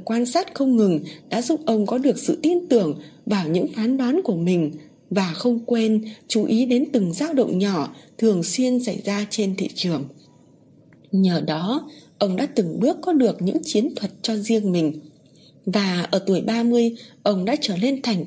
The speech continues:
công hơn trên con đường kinh doanh cổ phiếu. Tại thời điểm đó, ông phát triển chiến lược thăm dò. Một chiến thuật quan trọng khác mà ông đã thực hiện đó là chiến lược mua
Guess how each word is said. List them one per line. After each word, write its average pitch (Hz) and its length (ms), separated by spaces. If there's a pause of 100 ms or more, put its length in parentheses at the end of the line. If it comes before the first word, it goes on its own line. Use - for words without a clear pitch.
công 254 200
hơn 262 400 (280)
trên 196 240
con 196 140
đường 185 280
kinh 226 220
doanh 226 280
cổ 190 220 (120)
phiếu. 202 340 (800)
Tại 185 240
thời 170 180
điểm 156 260
đó, 180 440 (280)
ông 196 320
phát 302 180
triển 180 240
chiến 220 300
lược - 220
thăm 247 180
dò. 185 460 (500)
Một 226 220
chiến 254 220
thuật - 160 (100)
quan 330 220
trọng 214 240
khác 370 240 (360)
mà 196 280
ông 262 240
đã 285 160
thực - 140
hiện 175 280
đó 208 380 (200)
là 175 200
chiến 247 340
lược 214 180 (160)
mua 269 340